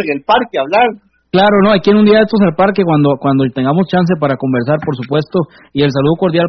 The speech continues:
Speaker 2: para don Marco Chávez, el papá de, de, de Marco,
Speaker 1: Ya,
Speaker 2: que,
Speaker 1: ve, no,
Speaker 2: que
Speaker 1: no le
Speaker 2: siempre nos
Speaker 1: llegaba.
Speaker 2: sigue, y lo vamos a tener un día de estos por acá también,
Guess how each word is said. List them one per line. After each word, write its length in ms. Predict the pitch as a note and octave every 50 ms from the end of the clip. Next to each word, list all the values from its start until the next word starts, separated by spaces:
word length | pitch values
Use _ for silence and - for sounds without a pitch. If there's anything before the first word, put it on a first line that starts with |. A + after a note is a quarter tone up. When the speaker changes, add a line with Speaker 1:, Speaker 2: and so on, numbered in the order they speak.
| E3
Speaker 2:
para 160 | - F3+ F3+ E3+
don 140 | D3 C3+ C3+
Marco 240 | C#3+ D#3 D3+ - F3+
Chávez, 320 | D3+ - D#3 D3+ D#3 E3 D3+
el 120 | C#3+ A#2+
papá 320 | A#2+ A2+ G#2 - A#2+ B2 C#3
de, 100 | D3+ D#3 C3+ A#2 A2+ A#2
de, 100 | A2+ A2 A2 A2
de 100 | G#2+ A2
Marco, 320 | A2+ B2 C3+ C#3+ - - E3
Speaker 1:
Ya, 80 | C3+ C#3+
Speaker 2:
que, 160 | C#3+ - G2 - -
Speaker 1:
ve, 120 | C#3+ D3+ D#3+ D#3
no, 100 | D3+ D#3+ E3 E3
Speaker 2:
que 80 | D#3+ E3+
Speaker 1:
no 40 |
le 120 | E3+ E3+ F3+
Speaker 2:
siempre 160 | E3 F#3 E3+ E3+
nos 60 | D#3+
Speaker 1:
llegaba. 200 | - C#3+ D3 C#3
Speaker 2:
sigue, 120 | - D#3 - _ _ _ _ -
y 60 | D3 D3
lo 80 | C#3+ C3+
vamos 200 | C#3 D3 D#3 D#3+
a 80 | E3+ D#3+
tener 200 | D#3 D3+ D3 C#3+
un 100 | D#3+ D#3+
día 120 | D#3 D3+ D3+
de 80 | D3+
estos 160 | D3 - D#3 -
por 140 | - C3+ D#3
acá 160 | - - C3 B2+
también, 520 | C#3+ B2+ B2 A#2+ B2+ C3+ C#3 C3+ A#2 G#2